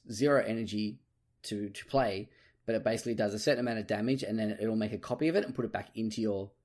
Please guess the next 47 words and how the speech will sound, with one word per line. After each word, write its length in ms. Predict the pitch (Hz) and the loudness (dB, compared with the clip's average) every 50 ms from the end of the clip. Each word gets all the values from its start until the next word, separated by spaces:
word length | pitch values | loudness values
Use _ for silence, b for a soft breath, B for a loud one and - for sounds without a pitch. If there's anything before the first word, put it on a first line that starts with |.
| _ _ _ _ _ _ _ _ _ _ - | _ _ _ _ _ _ _ _ _ _ -12
uh, 300 | - 101 101 92 104 104 - - - - | -6 -4 -4 -2 -4 -4 -6 -8 -8 -6
into 300 | 101 101 98 - - 101 | -6 -6 -4 -4 -4 -4
your, 260 | 101 92 92 95 95 | -2 -2 -2 -4 -4
um, 400 | 92 92 90 90 87 87 87 - _ _ _ _ _ - | -4 -4 -6 -6 -8 -10 -12 -14 _ _ _ _ _ -10
draw 240 | 104 104 110 113 117 | -4 -2 0 0 2
pile, 260 | - 139 151 - - | 4 4 4 4 4
or 40 | 139 | 2
into 140 | 131 127 131 | 2 2 2
your 80 | 113 107 | 0 0
discard 400 | 110 107 - - 123 123 127 - | -2 -4 -2 0 0 0 2 2
pile, 400 | 123 127 143 165 226 247 - b b b b b b | 2 2 2 2 0 -4 -8 b b b b b b
so 140 | b - - | b -4 -2
that 80 | 117 110 | 0 0
when 140 | 113 113 113 | 0 0 0
you 100 | 110 107 | -2 -2
redraw 400 | 110 110 110 107 - 113 107 101 | 0 -2 -2 -2 -2 0 0 0
your 100 | 101 95 | 0 -2
discard 480 | 123 123 - - - 107 101 104 101 | -4 -6 -4 -2 -2 -2 -2 -2 -4
pile, 440 | - 95 92 92 95 95 98 - - _ _ _ _ - | -4 -6 -4 -4 -4 -6 -6 -8 -10 _ _ _ _ -6
um, 420 | 104 107 104 98 98 98 98 - _ _ _ _ _ _ _ _ _ _ _ _ - | -4 -4 -2 -2 -4 -6 -8 -10 _ _ _ _ _ _ _ _ _ _ _ _ -2
there'll 200 | 131 139 131 123 | 2 4 4 4
be, 120 | 107 120 117 | 4 0 0
like, 200 | 107 101 - - | -2 -2 -4 -2
two 160 | - 135 139 | 2 4 4
of 100 | 139 135 | 4 6
those 240 | 147 151 160 151 151 | 6 6 6 4 2
in 80 | 160 | 0
there, 320 | 165 175 180 196 208 214 b b b b b b b b | 0 0 0 0 -2 -4 b b b b b b b b
and 140 | - 131 135 | 2 4 4
you 60 | 131 | 6
can 140 | 127 135 127 | 6 4 2
start, 420 | 127 - 131 117 117 107 - - 110 | 4 4 2 2 2 0 -4 -2 0
like, 220 | 113 107 104 - - _ _ _ _ _ _ _ _ _ | 0 0 0 -4 -12 _ _ _ _ _ _ _ _ _
building 340 | - 127 120 117 113 110 107 | -2 0 2 2 2 2 2
up, 180 | 117 117 - - | 2 0 0 0
so 100 | - 117 | 0 0
you 140 | 113 113 107 117 | 0 2 2 0
can 80 | 113 104 | 0 0
have, 200 | - 113 107 107 | 0 -2 0 0
like, 160 | 110 107 107 | -2 -2 -2
a 40 | 104 | -2
turn 260 | - 135 135 143 135 | 0 2 2 2 4
where 100 | 123 113 | 2 0
you 80 | 110 117 | 0 0
can 120 | 113 110 | -2 -2
do, 180 | - 107 107 107 | 0 0 0 0
like, 300 | 107 104 104 101 - | 0 0 -2 -2 -4